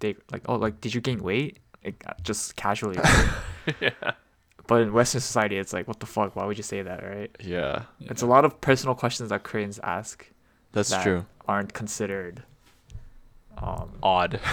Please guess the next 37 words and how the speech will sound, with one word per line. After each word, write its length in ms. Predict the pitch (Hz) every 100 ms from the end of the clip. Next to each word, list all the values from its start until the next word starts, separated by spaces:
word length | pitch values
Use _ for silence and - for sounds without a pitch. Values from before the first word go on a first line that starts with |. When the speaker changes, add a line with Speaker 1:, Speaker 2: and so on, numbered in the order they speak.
| - -
Speaker 2:
<laughs> 260 | - 143
Speaker 1:
odd 460 | 156 131 98 95 -
and, 340 | 110 101 95 90
yeah, 180 | 101 90
like, 200 | 92 92
Speaker 2:
Or 100 | 104
Speaker 1:
it's 140 | 120 -
Speaker 2:
borderline 480 | - 123 127 120 110
Speaker 1:
uh, 20 |
Speaker 2:
offensive. 600 | - 101 104 - 117 101
Speaker 1:
it's 80 | 135
ju-, 100 | 107 - 127
yeah. 340 | 120 107 107 - - - - _ _ _ _ -
So 220 | - 113
I 120 | 107
found, 300 | 123 151 165 -
I 80 | 120
found, 220 | 147 165 -
it's 120 | 131
not 140 | -
cringy 380 | - 123 127 156
per 80 | -
se, 220 | - 190
but 200 | 135 110
I, 260 | 113 - 110
I 20 |
found 200 | - 139
that 120 | 139
very 400 | 110 110 104 - - -
interesting 520 | 107 107 - 98 98
in 100 | 95
terms 300 | - 95 -
of, 120 | -
like, 160 | - -
just 180 | 110 -
the 60 |
differences 760 | 90 101 101 98 95 101 -